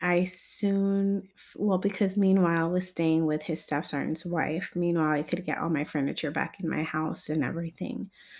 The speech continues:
because we moved everything. I, I don't even know why we did all that. We should have just left everything in the house and I could have stayed at my mom's and then come back.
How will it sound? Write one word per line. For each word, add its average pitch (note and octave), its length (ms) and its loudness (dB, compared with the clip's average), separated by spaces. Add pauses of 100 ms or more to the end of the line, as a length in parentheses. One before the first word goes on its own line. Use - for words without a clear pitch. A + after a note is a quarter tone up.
(240)
because F#3 300 2
we F3+ 100 4
moved F3+ 340 4
everything. E3+ 420 2
I, - 80 -4 (320)
I - 20 6
don't F3+ 180 4
even E3 220 -2
know E3 120 2
why E3 280 -2
we D#3 140 -4
did - 180 -4
all F#2 180 -2
that. - 340 -2
We E3+ 120 -2
should E3 280 0
have D#3+ 120 0
just - 260 -2
left - 240 -2
everything E3+ 400 0
in D#3+ 100 4
the E3 60 4
house A#3+ 320 6
and F3+ 160 2
I D#3 60 0
could - 140 -8
have - 80 -4
stayed D3 260 -2
at D3 120 0
my E3+ 100 2
mom's F#3 420 6
and E3+ 180 0
then D#3 140 0
come D#3 160 -4
back. - 320 -2